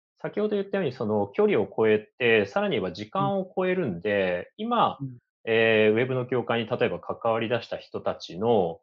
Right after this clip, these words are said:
Speaker 1: なんていうか、
Speaker 2: うん。
Speaker 1: 土台をまさに作ってきた人たちの、ええ、何かこう、情報だったりとか、
Speaker 2: うん。
Speaker 1: ええ、当時の、ええ、自分の、例えばですけど、今若い方だったら、そ、ええ、まあ、例えば今回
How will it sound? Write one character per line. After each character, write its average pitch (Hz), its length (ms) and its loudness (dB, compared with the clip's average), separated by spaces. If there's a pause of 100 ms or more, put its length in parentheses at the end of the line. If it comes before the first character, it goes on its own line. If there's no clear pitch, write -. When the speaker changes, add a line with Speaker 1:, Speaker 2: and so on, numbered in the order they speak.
(320)
Speaker 1:
な 127 120 -6
ん 110 40 -6
て 190 80 -6
い - 40 -6
う - 20 -6
か、 90 80 -6
Speaker 2:
う - 20 -6
ん。 - 80 -10
Speaker 1:
土 107 80 0
台 202 320 2
を 190 340 0
ま 165 140 0
さ 135 140 -2
に 92 240 -4
作 - 220 -12
っ - 20 -14 (100)
て - 120 -10
き - 100 -20
た 90 80 -8
人 - 240 -8
た 95 140 -6
ち - 200 -12
の、 117 400 0 (160)
え 98 800 0
え、 101 40 -8
何 107 220 -2
か - 100 -6
こ 87 280 -6
う、 85 80 -10
情 104 260 0
報 110 240 -4
だ 107 120 2
っ - 140 -10
た 82 60 -10
り 85 100 -16
と - 120 -20
か、 92 500 0 (500)
Speaker 2:
う 87 40 0
ん。 87 120 0
Speaker 1:
え 82 100 -2
え、 - 40 -18
当 120 200 0
時 87 140 -6
の、 87 220 -10 (280)
え 87 220 -4
え、 - 20 -
自 120 180 -8
分 190 240 -2
の、 180 300 -4 (140)
例 202 100 -4
え - 20 -6
ば 143 80 -2
で 147 80 -2
す - 60 -10
け - 80 -8
ど、 104 60 -2
今 107 140 -4
若 90 320 -2
い 110 100 -2
方 87 240 -8
だ 80 100 -8
っ - 80 -16 (100)
た 101 100 -10
ら、 123 380 0 (100)
そ、 - 320 -14
え 87 760 -6
え、 110 40 -14
ま 95 180 -10
あ、 - 60 -8
例 147 120 -4
え - 20 -4
ば 92 80 -8
今 120 140 -8
回 92 260 -6